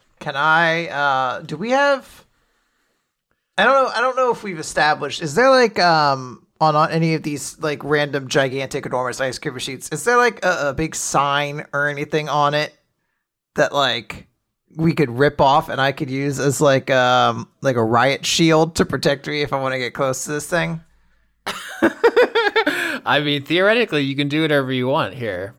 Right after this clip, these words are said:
Speaker 2: but, um, I, I, I, the ice cream machines do ha-, seem like they have some relevance. <laughs>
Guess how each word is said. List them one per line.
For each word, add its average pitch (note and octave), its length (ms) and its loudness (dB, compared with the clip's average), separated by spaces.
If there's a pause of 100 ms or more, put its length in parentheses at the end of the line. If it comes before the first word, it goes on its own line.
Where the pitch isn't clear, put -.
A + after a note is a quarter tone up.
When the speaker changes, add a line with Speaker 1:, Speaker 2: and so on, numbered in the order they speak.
Speaker 2:
but, G#2+ 240 -4
um, G2 560 -6
I, B2 260 -6 (100)
I, C#3+ 340 -2
I, D3+ 200 2
the D#3+ 280 -2
ice E3+ 240 2
cream E3 200 0
machines D3 540 0
do C#3+ 180 0
ha-, C#3 200 2
seem C3+ 240 -2
like B2+ 160 -2
they B2 80 -2
have B2 180 -2
some A#2+ 120 -10
relevance. A#2 720 -2
<laughs> - 60 0